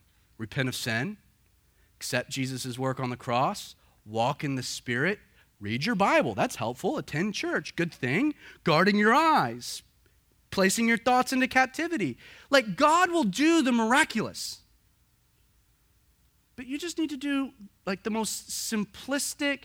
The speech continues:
<laughs> bottom barrel part. Like, God will not enable. Peter, broken out of jail, work of God, but he had to follow suit, right?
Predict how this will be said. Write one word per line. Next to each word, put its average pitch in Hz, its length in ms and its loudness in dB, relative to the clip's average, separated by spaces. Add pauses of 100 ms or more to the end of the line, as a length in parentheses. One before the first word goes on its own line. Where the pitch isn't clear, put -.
(120)
<laughs> - 140 -20
bottom 226 580 4
barrel 220 600 2 (1600)
part. - 300 -8 (360)
Like, 185 140 -4
God 233 240 0
will 240 80 -2
not 226 200 0
enable. 208 440 -6 (1080)
Peter, 185 360 0 (420)
broken 277 340 6
out 269 140 4
of 233 80 0
jail, 202 460 0 (320)
work 240 240 6
of 254 120 0
God, 214 460 4 (640)
but 233 120 0
he 247 100 2
had 262 260 2
to 247 140 0 (440)
follow 233 200 0
suit, 214 360 -4
right? 196 280 0